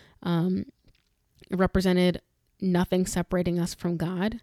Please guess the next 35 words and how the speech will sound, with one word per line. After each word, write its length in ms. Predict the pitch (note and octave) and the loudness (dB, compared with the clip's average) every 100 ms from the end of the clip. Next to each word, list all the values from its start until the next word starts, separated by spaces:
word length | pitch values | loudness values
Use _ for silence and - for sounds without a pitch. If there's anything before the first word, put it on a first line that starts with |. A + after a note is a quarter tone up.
| _ _ - - _ - | _ _ -20 -20 _ -6
And 120 | F3+ | -2
that 80 | F3 | 0
might 100 | F3+ | 0
be 100 | E3+ | 0
clicking 280 | - F#3+ F#3 | 0 0 0
for 100 | F3+ | 0
some 160 | F3 F3+ | 0 2
people. 360 | F3 - A3 - | 0 -2 -4 -2
Wow, 360 | F#3 F#3 E3+ | 0 2 2
that's 220 | E3+ F#3 - | 2 0 0
deep. 280 | F3 F#3+ - | 0 0 0
You 140 | G#3+ | 4
know 80 | A3 | 4
what 40 | |
I'm 40 | G#3+ | 4
saying? 180 | G#3+ - | 2 2
I've 200 | A#3 C4+ | 0 2
heard 280 | A#3 A3+ G3 | 2 2 2
that 220 | F3+ F3+ | -2 -2
and 140 | G3 G3 | 0 2
I 80 | G3 | 4
know 240 | G3 A3 | 4 2
it, 180 | C4 A#3 | 0 -4
but 280 | F#3+ F#3 - _ _ | 0 0 0 _ _
even 360 | B3 D4 D4 - - | 2 4 2 4 4
thinking 280 | B3 A3 | 4 4
about 260 | F#3+ F3 - | 4 0 -4
it, 140 | F3+ - - | -8 2 2
<laughs> 160 | - - | 2 0
my 180 | G3 | 0
spirit 540 | - - G3+ F#3 - F#3+ | 0 0 0 0 -4 2
jumps 340 | F#3 F#3 - - - - | 4 4 0 -18 -20 -12
with 220 | - F3+ F3+ | 0 2 2
joy. 280 | - - - _ - - - - - - - | -4 -6 -16 _ -20 -20 -20 -20 -20 -20 2
Um, 380 | G3+ F3+ F3 | 6 6 4